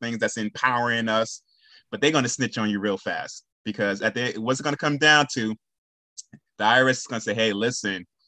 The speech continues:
we know people making money. <clears throat> Give up the names." If you think Coinbase is gonna be like, "No, we're not gonna give up your names because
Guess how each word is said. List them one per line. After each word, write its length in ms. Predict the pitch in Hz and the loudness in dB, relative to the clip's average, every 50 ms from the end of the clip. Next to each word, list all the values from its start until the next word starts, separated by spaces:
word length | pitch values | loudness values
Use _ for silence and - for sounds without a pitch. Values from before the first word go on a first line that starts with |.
| _ _ _ _ _ | _ _ _ _ _
we 80 | - 104 | -4 -2
know 200 | 113 123 123 117 | 2 2 2 2
people 200 | - 131 107 107 | 2 0 -2 0
making 320 | 107 110 107 - 104 101 | 0 0 -2 -2 -2 -2
money. 320 | 107 113 113 107 98 92 - _ _ - | 0 0 0 -2 -4 -6 -10 _ _ 2
<clears throat> 1080 | - - - - 143 131 - _ _ _ _ _ _ _ _ _ _ _ - _ _ - | 4 4 4 4 2 0 -4 _ _ _ _ _ _ _ _ _ _ _ -20 _ _ -4
Give 120 | 117 110 | -2 -2
up 120 | 113 107 | 0 -2
the 80 | 110 101 | -2 -2
names." 440 | 101 101 101 95 90 90 73 - - - _ _ _ _ _ _ _ _ _ _ | -2 -2 -2 -4 -6 -10 -12 -16 -18 -20 _ _ _ _ _ _ _ _ _ _
If 220 | 113 107 - 123 | -6 -6 -4 -2
you 160 | 156 202 240 | -2 -2 -2
think 340 | 226 - 226 190 165 135 - | 2 4 4 4 4 2 -2
Coinbase 800 | - - 196 196 202 190 170 - 151 139 127 123 123 127 - - | -4 -2 2 4 4 4 4 4 2 4 4 2 0 -4 -6 -6
is 140 | 139 131 131 | -6 -6 -2
gonna 240 | 131 143 135 131 127 | -2 0 0 0 2
be 160 | 127 131 127 | 2 2 2
like, 260 | 120 123 117 113 110 | 2 2 2 2 0
"No, 300 | 120 127 135 127 123 117 | 0 2 4 4 4 4
we're 180 | 113 127 143 151 | 2 0 0 2
not 180 | 156 156 151 | 2 2 2
gonna 120 | - 143 139 | 2 0 0
give 180 | 139 147 143 | 0 0 0
up 140 | 139 135 127 | 0 -2 -2
your 80 | 135 131 | -4 -2
names 420 | 139 143 139 131 120 113 113 - | 0 0 0 0 -2 -4 -6 -8
because 380 | - 113 - - 123 110 107 - | -10 -12 -6 -4 -4 -4 -4 -4